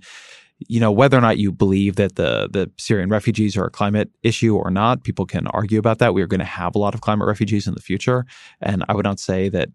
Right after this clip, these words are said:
the refugee crisis has made the European Union a stronger political <laughs> organization or America a stronger place. And so the question of,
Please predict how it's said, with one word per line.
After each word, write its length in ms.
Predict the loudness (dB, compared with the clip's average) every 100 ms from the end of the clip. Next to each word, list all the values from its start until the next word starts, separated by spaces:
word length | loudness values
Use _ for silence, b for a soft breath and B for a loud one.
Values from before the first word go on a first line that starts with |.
| _
the 340 | -10 -4 -2 -2
refugee 460 | -2 -2 -2 -4
crisis 460 | -6 -6 -6 -6 -4
has 220 | -4 -4
made 320 | -4 -4 -6 -8 -6
the 100 | -4
European 680 | -4 -8 -4 -4 -4 -4 -2
Union 320 | -2 -2 -6 -6
a 60 |
stronger 480 | -8 -6 -2 -2 -4
political 340 | -2 -2 0
<laughs> 60 | 0
organization 640 | 2 2 0 0 0 -2
or 200 | 0 0
America 500 | -2 -4 -4 -2 -2 -4
a 40 |
stronger 520 | -6 -4 -2 -2 -4 -6
place. 400 | -2 -2 -4 -10 B B B B B _
And 160 | -2 0
so 260 | 2 4 2
the 100 | 0
question 420 | 0 0 0 0
of, 680 | 0 2 2 0 -4 -16